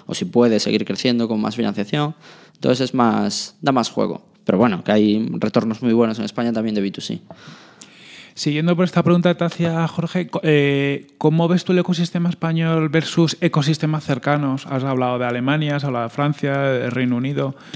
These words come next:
Speaker 2: ¿Estamos muy lejos? ¿Estamos ahí?
Speaker 1: No sé si muy lejos, estamos, estamos por detrás. Estamos por de-, o sea, pero yo,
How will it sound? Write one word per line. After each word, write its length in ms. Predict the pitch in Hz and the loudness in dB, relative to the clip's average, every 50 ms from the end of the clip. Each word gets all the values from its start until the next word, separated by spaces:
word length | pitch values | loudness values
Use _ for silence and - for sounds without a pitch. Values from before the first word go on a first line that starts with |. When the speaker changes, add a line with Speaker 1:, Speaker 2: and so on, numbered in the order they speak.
| - - - | -18 -18 -12
Speaker 2:
¿Estamos 300 | - - 156 165 170 175 | -2 0 2 4 4 4
muy 160 | 165 156 147 | 4 4 4
lejos? 320 | 147 175 170 - 190 180 | 2 2 2 2 0 0
¿Estamos 320 | 160 143 - 156 156 151 151 | 0 -2 -2 -2 -2 0 0
ahí? 460 | 139 135 147 160 170 170 170 175 175 | 0 0 0 0 0 0 0 -2 -2
Speaker 1:
No 240 | 170 160 147 170 208 | -4 0 4 4 4
sé 120 | 202 - 240 | 6 4 4
si 100 | - 180 | 4 6
muy 140 | 143 131 117 | 6 6 6
lejos, 320 | 113 120 - - 98 98 | 6 4 4 2 -2 -2
estamos, 400 | - - 139 131 131 123 117 - | -2 0 0 2 4 2 2 0
estamos 340 | 110 - 143 147 165 165 165 | 0 0 2 2 2 2 0
por 120 | - 123 | 0 -4
detrás. 680 | 107 95 87 - 120 127 135 113 98 - - - - - - - - 147 | -2 -2 0 2 2 2 2 0 -4 -8 -10 -12 -16 -20 -18 -16 -12 -10
Estamos 380 | 127 - 139 131 131 127 - | -2 0 2 2 2 0 -2
por 140 | - 123 120 | -2 0 2
de-, 140 | 120 113 120 | 4 4 4
o 100 | 120 120 | 2 2
sea, 340 | 127 123 110 104 101 - - - - - - | 2 2 2 2 -2 -6 -18 -20 -20 -16 -8
pero 840 | - 123 104 107 107 107 107 110 110 107 107 107 107 107 110 113 113 - - - - - _ _ _ - | -4 -4 -2 -2 -2 -2 -2 0 0 0 2 2 0 0 0 -2 -4 -10 -20 -20 -20 -20 _ _ _ -6
yo, 80 | - | -6